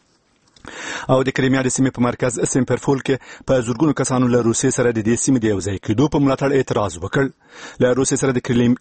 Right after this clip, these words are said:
کریمیا د یو ځای کېدو مخالفانو هم مظاهره وکړه، خو شمېر یې له پنځو سوو زیات نه و. د یو بل خبر له مخې ټاکل شوې ده، د امریکا ولسمشر باراک اوباما د اوکراین له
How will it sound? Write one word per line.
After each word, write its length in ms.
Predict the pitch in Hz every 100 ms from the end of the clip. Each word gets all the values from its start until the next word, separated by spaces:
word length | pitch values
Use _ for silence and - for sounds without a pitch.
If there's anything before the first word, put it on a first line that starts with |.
| -
کریمیا 300 | 120 120 127
د 60 | 123
یو 80 | 120
ځای 220 | 110 110 -
کېدو 260 | 104 143
مخالفانو 520 | 156 143 131 143 131 117
هم 80 | 139
مظاهره 360 | 123 131 123 135
وکړه، 200 | 135 139
خو 120 | -
شمېر 260 | - 110 104
یې 60 | 101
له 60 | -
پنځو 320 | 92 87 127 135
سوو 180 | 135 123 95
زیات 220 | 107 101 -
نه 200 | 92 85
و. 220 | 98 139 - _ - - - - -
د 100 | 139
یو 80 | 147
بل 100 | 156
خبر 120 | 156 147
له 60 | 147
مخې 140 | 156
ټاکل 200 | 139 139 -
شوې 160 | 143 139
ده، 40 |
د 20 | 135
امریکا 220 | 131 131 139
ولسمشر 420 | 131 127 131 151 110
باراک 200 | 123 -
اوباما 240 | 123 123
د 80 | 120 110
اوکراین 400 | 104 123 117
له 80 | 107